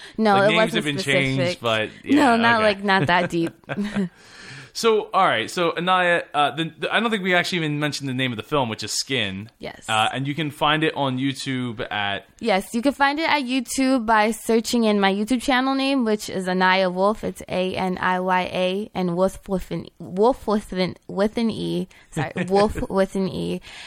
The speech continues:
Speaker 1: And you can follow our progress on the movie because right now we're actually extending it. We raised nine thousand dollars to extend it into a feature film, which is about eighty, ninety minute film. So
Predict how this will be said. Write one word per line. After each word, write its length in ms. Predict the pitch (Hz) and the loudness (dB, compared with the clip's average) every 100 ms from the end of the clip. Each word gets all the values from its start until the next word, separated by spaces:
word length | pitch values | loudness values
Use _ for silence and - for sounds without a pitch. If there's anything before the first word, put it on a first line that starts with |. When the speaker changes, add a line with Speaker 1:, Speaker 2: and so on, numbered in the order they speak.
| - - | -10 0
Speaker 1:
And 360 | 202 190 196 | 2 2 2
you 100 | 214 | 0
can 140 | 220 214 | 0 0
follow 340 | 220 220 233 | 2 4 4
our 160 | 214 202 | 4 0
progress 600 | - 202 220 240 247 - | 2 2 2 2 0 -2
on 80 | 214 | -2
the 60 | |
movie 540 | 202 196 226 269 285 294 | 0 -2 -2 -2 -2 -2
because 420 | 226 233 202 196 | -2 2 2 4
right 180 | 214 214 | 0 2
now 240 | 208 214 | 2 4
we're 80 | 214 | 4
actually 480 | 180 214 - 220 190 | 2 0 -2 -4 -4
extending 520 | 180 - 190 208 233 | -6 -6 -4 -2 -4
it. 180 | 247 - | -4 -4
We 140 | 214 | -2
raised 360 | 202 208 208 190 | 2 2 2 2
nine 280 | 185 196 202 | 2 2 2
thousand 340 | 196 208 196 | 2 2 2
dollars 500 | 180 185 208 226 - - - | 2 4 2 0 -4 -18 -10
to 100 | 190 | -4
extend 400 | 185 - 196 202 | -4 -2 -2 0
it 160 | 202 - | -2 -2
into 320 | 196 185 190 | -4 -4 -6
a 60 | 180 | -6
feature 360 | 208 202 254 | -8 -6 -6
film, 380 | 247 254 262 262 | -2 0 0 0
which 200 | 202 196 | -2 -2
is 140 | 185 | -6
about 280 | 185 185 170 | -2 -2 0
eighty, 300 | - 190 196 | -2 -2 -2
ninety 340 | 190 175 185 185 | -2 -2 -2 -4
minute 280 | 180 180 - | -6 -6 -6
film. 320 | 190 190 233 - - - - | -4 -2 -2 -6 -18 -18 -14
So 500 | - 196 185 180 | 0 4 6 4